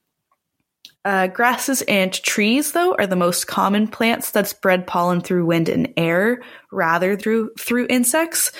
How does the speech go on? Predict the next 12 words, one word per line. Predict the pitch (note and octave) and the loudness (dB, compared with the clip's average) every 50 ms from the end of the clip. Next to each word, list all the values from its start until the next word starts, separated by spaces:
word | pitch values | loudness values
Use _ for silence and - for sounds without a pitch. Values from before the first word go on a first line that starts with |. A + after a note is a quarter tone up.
| - - - - - | -12 -12 -12 -12 -10
So | - - | -4 0
you'll | G#3+ G#3 G3 F#3+ | 0 2 2 0
see, | F#3+ - G#3 G3 F#3+ F#3+ F3+ | 0 0 0 0 2 2 2
like, | E3 D#3+ D#3 - - | 2 0 0 -2 -2
the | - F#3 | -2 -2
flowers, | F3 - - F3 C3+ C3 D3 D#3 D#3+ E3+ D#3+ D#3+ D#3+ E3 D#3 - - - | -2 0 -2 -2 -2 0 0 2 2 2 2 2 2 2 2 0 -2 -2
those | - - D3+ C3 G#2 E3 - - - - - _ _ _ _ | 0 2 2 2 2 0 -2 -4 -8 -10 -14 _ _ _ _
obvious-, | - - - - - - - - - _ | 0 0 0 0 0 -2 -2 -2 -4 _
not | A3 B3+ C4 - - | -2 -2 -2 0 0
obviously, | - D#3 D3+ - - - - - | 0 0 0 -2 -4 -4 -4 -4
but | - G3+ F#3 F#3 | -4 -6 -2 0
those | A3 G#3+ G#3 G#3+ G#3 G3 - - | 2 2 2 2 0 -2 -4 -8